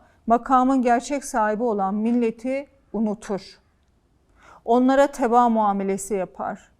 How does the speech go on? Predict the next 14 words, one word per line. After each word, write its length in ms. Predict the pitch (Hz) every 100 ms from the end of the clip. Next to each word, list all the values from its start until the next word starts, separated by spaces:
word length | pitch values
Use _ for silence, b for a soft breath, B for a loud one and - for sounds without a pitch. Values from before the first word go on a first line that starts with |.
| -
Adaletin 640 | 226 202 247 262 262 330
sarsılmaz 720 | - 277 247 254 262 277 277
üstünlüğünü 880 | 240 - 247 214 202 202 214 262 294 _ -
hiçe 260 | 208 247
sayar. 600 | 220 226 180 160 185 _ _ _ _ _ _ _
Böylesi 480 | 302 339 294 269 214
bir 60 | 226
anlayış 560 | 220 220 226 269 285
yüzünden 640 | 233 185 208 202 214 233 B B B _
yaşadığım, 800 | 208 214 254 196 233 208 208 214 - -
yaşadığımız 760 | 196 202 254 214 233 233 226 -
tüm 220 | 339 349
bu 120 | 254
hukuksuzluklar 1160 | 220 233 220 - 214 185 185 175 208 226 269